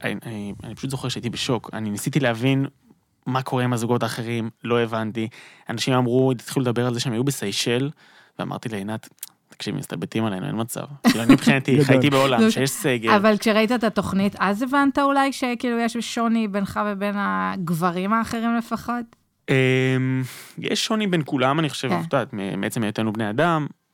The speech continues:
Speaker 1: ולא, לא חשבתי שזה קשור ל-, לצלקות של...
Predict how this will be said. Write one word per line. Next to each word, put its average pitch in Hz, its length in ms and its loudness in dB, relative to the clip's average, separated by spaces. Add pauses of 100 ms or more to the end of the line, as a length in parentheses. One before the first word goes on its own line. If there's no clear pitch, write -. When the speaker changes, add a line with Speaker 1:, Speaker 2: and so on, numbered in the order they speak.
(120)
Speaker 1:
ולא, 113 1300 0
לא 151 120 2
חשבתי 156 600 0
שזה 120 220 -4
קשור 123 560 -2
ל-, 110 280 0
לצלקות 110 600 -2
של... 101 480 -8